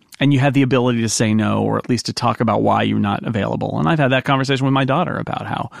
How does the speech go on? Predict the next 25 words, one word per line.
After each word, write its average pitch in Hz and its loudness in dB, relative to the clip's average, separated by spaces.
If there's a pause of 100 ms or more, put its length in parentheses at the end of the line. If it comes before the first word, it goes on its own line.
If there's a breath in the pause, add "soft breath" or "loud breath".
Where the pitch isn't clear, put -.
(340 loud breath)
I'm 123 2
doing 131 2 (480 loud breath)
other 131 4
stuff, - 0
and, 117 0 (300)
uh, - -6 (220)
I'm 139 4
taking 139 0
time 131 2
out 131 2
of 127 0 (360 loud breath)
my 131 4
time 156 2
for 127 0
her. 147 4
And 123 2
again, 151 2
she's 175 -2
a 135 2
teenager 127 2
too. 120 2
Like, 110 -2
from 135 0
her 156 0
perspective, 117 0